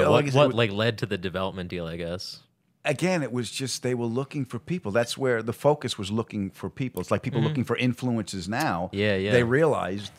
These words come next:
Speaker 1: that comics, they could build a show around, you know, so they were looking. So that's where the attention was.
Speaker 2: Mm-hmm.
Speaker 1: So for me to get the deal, someone just saw me on M T V, but it wasn't like a public thing. I think
Speaker 2: Yeah.
Speaker 1: the first public thing is when I did a, I did a signing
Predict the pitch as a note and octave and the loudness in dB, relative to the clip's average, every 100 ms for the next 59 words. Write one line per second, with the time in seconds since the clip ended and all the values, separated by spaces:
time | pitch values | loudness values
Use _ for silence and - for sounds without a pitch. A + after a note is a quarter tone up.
0 | - G#2+ - - A#2+ C3 A#2+ - - G2+ | -12 -10 -10 -4 -2 -2 -4 -8 -10 -10
1 | - F2+ G#2 G#2 - E3+ A2 D#2+ C2 _ | -8 -6 -6 -6 -6 -4 -4 -6 -10 _
2 | - F#2+ G2+ - G2+ G2 A2+ A2+ D#3 D#3+ | -10 -8 -6 0 0 4 2 4 2 2
3 | F2+ - G2 A2+ - G#2+ G2+ - A#2 A2 | -8 -4 -2 -2 -2 -6 -6 -6 -6 -6
4 | F2 D2+ C#2 - - F2+ E2+ C3 - B2 | -8 -10 -12 -18 -12 -6 2 2 4 2
5 | D#3+ E3+ C3 A#2+ G2 C#3 C#3+ - C#3+ C#3 | 4 2 0 -2 -2 0 2 2 2 2
6 | A2 - A#2+ A#2 A2 G#2 G#2 F#2 G#2 G2 | 0 -2 0 0 0 0 -2 -4 -6 -2
7 | C#3+ F2+ F2+ G#2+ A2+ A2 G2 F#2 - - | -2 -2 -4 0 0 0 -6 -6 -8 -4
8 | A2 F#2+ F2+ - B2 G#2 - - - A#2 | -4 -4 -8 -6 -4 -4 -6 -16 0 2
9 | C#3 G2+ G#2+ - C#3 D3 - _ _ - | 2 2 -2 2 2 2 -10 _ _ -2
10 | C3+ B2+ A#2+ - - B2+ B2 F#2+ G2+ G2 | 0 2 0 -4 -4 -2 0 -2 -4 -4
11 | G2 A2 G#2+ G2 F#2 E2 _ _ _ _ | -4 -2 -2 0 -2 -4 _ _ _ _
12 | - A2 A2+ G2+ - - C3 C3 C#3+ F#2+ | -4 -2 -2 -4 -6 -2 2 2 2 -2
13 | G2 G#2+ | -4 -8